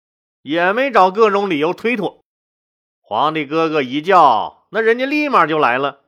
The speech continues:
刘长这个人嚣张归嚣张，但人家做事儿还是挺讲究的。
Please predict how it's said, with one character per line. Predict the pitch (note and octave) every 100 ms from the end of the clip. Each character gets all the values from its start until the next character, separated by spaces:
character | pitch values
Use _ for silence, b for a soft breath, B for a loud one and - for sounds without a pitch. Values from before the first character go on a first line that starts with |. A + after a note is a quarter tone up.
| _ _ _ _ _ _ _ -
刘 | C3 F#3+
长 | F3+ B2+ E3+
这 | G3+ E3+
个 | B2+
人 | B2 C3 A#2+ G#2
嚣 | - F3 F#3
张 | E3+ D#3+
归 | D#3+
嚣 | D3 C#3
张， | C#3 D#3 - _ _ _ _ _ _ -
但 | C3
人 | B2+ D3+
家 | G3
做 | G#3+ B3+ F#3
事 | B3+
儿 | C4+
还 | D#3+ D#3
是 | D3+
挺 | C#3 C#3+
讲 | A2
究 | A2 B2
的。 | -